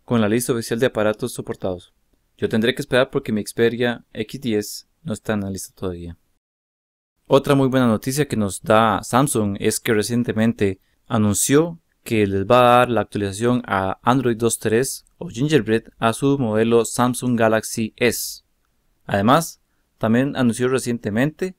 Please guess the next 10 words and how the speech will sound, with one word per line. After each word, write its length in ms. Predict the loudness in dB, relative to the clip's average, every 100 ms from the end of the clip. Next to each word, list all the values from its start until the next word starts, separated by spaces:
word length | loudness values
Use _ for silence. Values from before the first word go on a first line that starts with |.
| _
que 180 | -2 2
va 240 | 4 4
a 60 | 4
liberar 520 | 2 0 2 0 0
el 180 | -4 -4
código 540 | 0 0 2 0 -4 -12 _ _
de 240 | -2 -2 0
esta 360 | -2 -2 -4
nueva 360 | -2 -2 0 0
actualización. 760 | 0 -2 -4 -8 -8 -8 -10